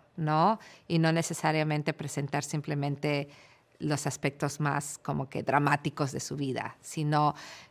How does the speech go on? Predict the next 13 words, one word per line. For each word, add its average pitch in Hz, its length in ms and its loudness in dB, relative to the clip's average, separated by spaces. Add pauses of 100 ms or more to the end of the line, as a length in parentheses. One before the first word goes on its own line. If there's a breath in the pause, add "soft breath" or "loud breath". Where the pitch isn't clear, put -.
(160)
realmente 165 760 4
llegar 151 240 6
a 147 60 2
su - 140 -4
esencia, 127 680 -4
¿no? 156 300 4
Y, 147 380 2
y, 143 480 -2
y 139 920 -2
el, 139 300 0
el 139 140 0
apoyo 156 340 4
que, 160 120 -2